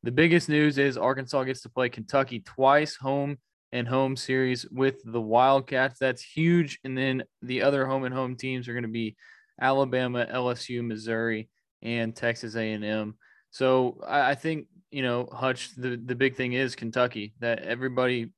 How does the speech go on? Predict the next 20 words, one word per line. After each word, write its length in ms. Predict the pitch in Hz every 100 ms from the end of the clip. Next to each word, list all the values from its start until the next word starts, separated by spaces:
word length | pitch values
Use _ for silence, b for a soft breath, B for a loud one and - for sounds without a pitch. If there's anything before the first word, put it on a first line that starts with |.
| -
everybody 380 | 123 123 131 123
wants 220 | 127 120
to 60 |
play 180 | 110 123
Kentucky, 560 | 117 120 127 123 123 120
but 240 | 113 110
especially 680 | 110 - 123 123 120 117 107 b b b -
if 140 | 120
you're 140 | 120
here 220 | 117 127 120
in 60 |
Arkansas 580 | 113 117 120 113 120 117
with 180 | 113 113
the 80 | 104
team 240 | 131 131
that 120 | 120
Arkansas 400 | 113 117 113 117
is 60 | 110
gonna 160 | 110
have 440 | 104 113 127 120